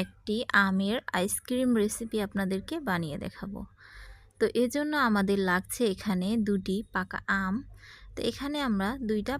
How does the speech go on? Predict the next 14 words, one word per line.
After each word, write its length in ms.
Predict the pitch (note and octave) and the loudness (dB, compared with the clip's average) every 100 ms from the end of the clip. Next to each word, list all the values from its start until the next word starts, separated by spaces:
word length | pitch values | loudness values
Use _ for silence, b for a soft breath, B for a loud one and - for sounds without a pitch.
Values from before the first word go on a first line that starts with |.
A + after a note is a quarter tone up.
| - | -2
পাকা 240 | G3 - F#3 | -2 0 0
আম 80 | F#3 F#3 | 2 0
নিয়ে 160 | F#3 F3+ | 0 -2
নিয়েছি। 460 | F3+ - - - G3+ G#3 - b b | -2 -4 -8 -10 -10 -10 -12 b b
তো 80 | - - G#3+ G#3+ | -14 4 6 6
আমের 340 | G#3 G3 B3 - b b b - | 4 2 -2 -6 b b b -4
মুখটা 400 | A#3 A#3 - C#4 C#4 | 0 0 0 -2 0
কেটে 280 | A3+ G#3 A3 | 0 0 2
নিয়ে 300 | G#3+ F#3+ G3+ C#4+ | 2 2 0 -2
এরপরে 600 | - G3+ G#3 - F#3 F#3+ D4+ - - | -2 -2 -2 -2 0 0 -2 -6 -6
এর 180 | G#3+ A3+ A3 | -2 0 -2
ভিতরের 540 | - A#3 B3+ B3+ A3 A3+ | -4 -2 0 4 4 2
বিচিটা 560 | G#3+ G#3 G3+ - B3 C#4 C#4 | 2 0 0 -4 -4 -2 0
আমরা 180 | G3+ | 0